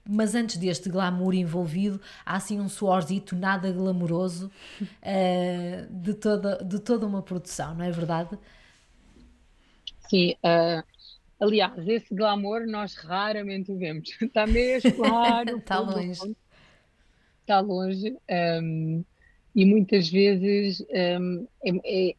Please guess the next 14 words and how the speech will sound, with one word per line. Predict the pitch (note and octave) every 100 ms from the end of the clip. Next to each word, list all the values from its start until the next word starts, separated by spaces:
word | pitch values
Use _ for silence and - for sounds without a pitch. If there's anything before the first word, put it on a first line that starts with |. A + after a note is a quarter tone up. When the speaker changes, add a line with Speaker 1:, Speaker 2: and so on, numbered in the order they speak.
| _
Speaker 2:
injusto | A3+ F#3+ F#3 F#3+ -
no | F3
sentido | - E3+ D#3 F3+ E3
em | E3+
que | -
as | D#3
pessoas | - E3+ D#3+
acham | E3+ D#3+ - E3+ - -
exatamente | D#3+ E3 - E3+ D#3+ -
que | D#3
este | - -
mundo | E3+ E3
da | D#3
produção | D#3+ D3 - D#3+ D#3+